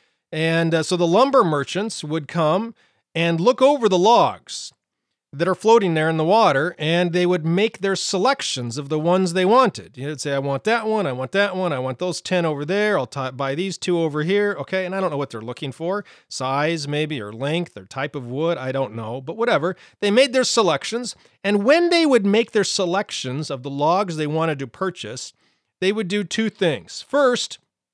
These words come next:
they would cut a certain specific wedge upon each log that they had bought. Uh, this would mark that it had been bought, that it was sold and paid for.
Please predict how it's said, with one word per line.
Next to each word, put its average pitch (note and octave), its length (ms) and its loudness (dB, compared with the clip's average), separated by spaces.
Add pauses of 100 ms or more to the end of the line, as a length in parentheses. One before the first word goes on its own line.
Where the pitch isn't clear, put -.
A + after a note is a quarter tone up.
(960)
they E3+ 120 4
would F3+ 200 2
cut G3 280 0
a E3+ 260 2
certain A#3+ 640 -2
specific F#3+ 580 -8
wedge C3 680 -2 (500)
upon D#3+ 420 0
each F#3+ 400 -8
log C#3 720 0
that C#3 180 -6
they D3+ 140 -2
had C3 300 -8
bought. F#3+ 320 0 (680)
Uh, B2 160 -8
this C#3+ 320 -4
would D#3+ 320 0
mark E3 520 2 (260)
that C#3+ 300 -6
it D#3 100 -8
had D3 260 -4
been F3 200 0
bought, F3+ 340 0
that C#3 100 -4
it E3 80 -6
was F3+ 140 -2
sold D3+ 640 4
and C3+ 120 -4
paid A3 320 -2
for. - 360 -14